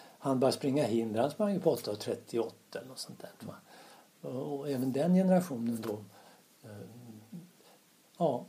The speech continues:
nej, men jag tror, jag tror inte att, ehm, det var ju en annan orientering då. Det, det förutsatte att man kunde springa på ett annat sätt.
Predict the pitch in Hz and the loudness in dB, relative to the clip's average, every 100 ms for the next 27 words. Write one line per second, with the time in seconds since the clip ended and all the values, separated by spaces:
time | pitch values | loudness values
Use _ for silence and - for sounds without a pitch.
0 | - 165 147 170 165 175 180 175 139 180 | -10 -4 0 4 4 2 4 6 6 8
1 | 170 139 190 185 - 165 151 143 123 - | 8 8 12 12 12 12 12 12 4 -8
2 | - - - - - - - - _ - | -16 -14 -14 -18 -20 -20 -20 -20 _ 10
3 | 156 180 180 175 180 180 180 180 190 151 | 12 12 12 12 12 12 12 12 12 12
4 | 123 120 139 175 151 143 170 143 160 160 | 12 10 12 10 8 12 12 12 12 10
5 | 143 123 127 127 123 135 120 123 123 127 | 10 8 6 4 2 2 4 4 2 2
6 | 117 120 - 131 | 4 4 6 4